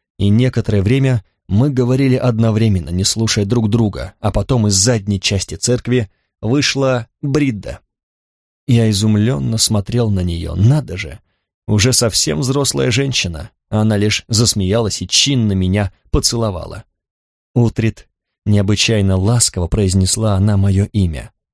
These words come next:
Когда-то мы были любовниками, хотя оба тогда едва вышли из детского возраста. Бридда была саксонкой, но решила остаться с датчанами вместе с Рагнаром. Остальные женщины в зале были увешаны серебром,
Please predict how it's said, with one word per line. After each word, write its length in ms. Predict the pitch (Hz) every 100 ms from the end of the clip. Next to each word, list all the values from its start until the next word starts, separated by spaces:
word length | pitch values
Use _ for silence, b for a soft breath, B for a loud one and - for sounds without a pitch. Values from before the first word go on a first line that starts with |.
| _ _ _
Когда-то 580 | - 87 90 117 143 143
мы 160 | 123 131
были 260 | 120 135
любовниками, 880 | 127 123 107 123 110 95 78 73 - _ _ _
хотя 440 | - 95 104 98 -
оба 200 | 123 101
тогда 280 | - 95 92
едва 280 | 90 101 92
вышли 340 | 101 - 95
из 240 | - 101 92
детского 400 | 92 - 101 90
возраста. 600 | 92 87 73 - 50 - _ _ _ _ _
Бридда 400 | - 104 123 113
была 200 | 110 113
саксонкой, 720 | 104 107 - 139 127 95 62 _ _ _ _ -
но 140 | 113
решила 320 | 135 - 151
остаться 400 | 131 - 139 -
с 60 | 110
датчанами 640 | 127 131 - 98 90 90
вместе 400 | 92 113 107 -
с 100 | -
Рагнаром. 580 | 107 101 85 65 58 57 _ _ _ _ _ _ -
Остальные 600 | 127 - 110 107 156 117
женщины 480 | 107 98 - 85
в 40 | 92
зале 380 | 120 131 123 - _ _ -
были 340 | 110 135 131
увешаны 500 | 123 113 123 - 110
серебром, 600 | 104 92 90 113 131 120